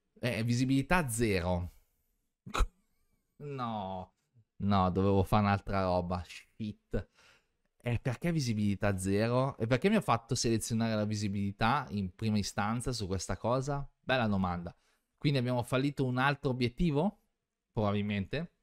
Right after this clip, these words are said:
Peccato, eh, gran peccato. Qui ragazzi, tagliamo, ci saranno le, la crono dei campionati nazionali italiani, non la guardiamo, la simulerò. Andremo direttamente al campionato, eh, eccola qua, per, ecco,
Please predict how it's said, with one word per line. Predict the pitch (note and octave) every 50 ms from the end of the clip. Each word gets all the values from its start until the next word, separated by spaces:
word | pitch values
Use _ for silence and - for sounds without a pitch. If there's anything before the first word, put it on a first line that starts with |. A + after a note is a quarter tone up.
| _ _ _ _ _ _ _ _ - _ _ _ _ _ _ _ _ _ _ _ _ _
Peccato, | - - G2+ - - G#2 F2+ F2+ F2 - - G#2+ A2+ C#3+ - - - - - - - - _ _
eh, | - G2+ G2+ F#2+ F#2 F2+ F2+ F2+ F2+ F2+ F2+
gran | F#2+ G#2+ B2 D3 C#3
peccato. | - B2+ A2 - _ - A#2 F2+ F2 E2+ - - - F2+ E2+ - - _ _ _ _ _ _ _ _ _
Qui | - F3+ F3
ragazzi, | D3+ C#3 C3 B2+ A#2+ G#2+ E2+ - - - A#2+ G#2 G2 F#2+ F#2 - _ _ _
tagliamo, | - - E3 D#3 C#3+ C#3 C#3 D3+ D#3 E3 F3+ F#3 F3+ F#3 G3 G3+ G#3 G#3+ G#3 _ _ _ _ _
ci | _ - - C#3
saranno | - - D3+ D3+ E3 D#3+ D3 C#3 C3
le, | B2+ B2 A#2+ B2
la | A2+ A#2 A#2+ A#2+
crono | - C3 C3+ C3 B2+ A#2+ A#2+ A2+ A2 G#2 G2
dei | G2+ G#2 G2+
campionati | - A2 G#2 A2 A2+ A#2 A#2+ - A#2+
nazionali | A#2 A2+ G#2 - - A2+ A2 A2+ A2
italiani, | - A2+ G2+ A2 A#2 A2 G#2 G2+ F2+
non | E2+ G2+ C3 C3+ C3
la | A#2+ A2
guardiamo, | G2+ G2 F#2+ F#2+ G2+ F#2 F#2 F2+
la | E2+ E2
simulerò. | - - G#2 F#2+ G#2 G#2 G2+ G#2 G#2 A2 A#2+ B2+ - - _ _ _ _ _ _ _ _ _ _ _
Andremo | - B2 B2+ A#2+ A#2 C3 C3+ C#3+ C#3+ C#3 C#3+ D3+ D#3+ C3+
direttamente | A#2 A#2 A#2+ A#2 A2+ - - A#2 A#2 B2 C3 B2+ - C#3
al | B2+
campionato, | - A#2+ A2 - A#2 A2+ A2+ A#2 A#2 - B2+ F#2 F#2+
eh, | D#2+ - -
eccola | - G2 - A2 F#2+ F2+ F2
qua, | - F#2+ E2 - _
per, | - - G#2 G2+ F#2+
ecco, | F2+ - - F#2 -